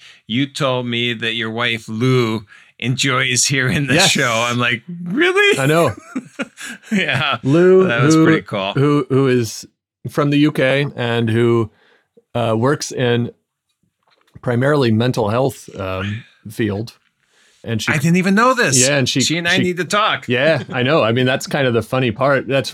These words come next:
Speaker 2: one of the reasons why she said, and, and she,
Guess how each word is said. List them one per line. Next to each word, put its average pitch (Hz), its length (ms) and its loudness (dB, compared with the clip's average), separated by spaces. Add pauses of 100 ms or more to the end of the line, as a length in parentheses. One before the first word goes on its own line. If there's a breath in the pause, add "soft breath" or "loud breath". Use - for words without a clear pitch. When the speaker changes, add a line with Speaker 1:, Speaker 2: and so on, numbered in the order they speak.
Speaker 2:
one 156 160 0
of 170 40 2
the 160 80 2
reasons 143 320 0
why 131 180 2
she 123 160 -4
said, 131 420 0 (600 soft breath)
and, 131 200 0
and 127 240 2
she, 151 520 2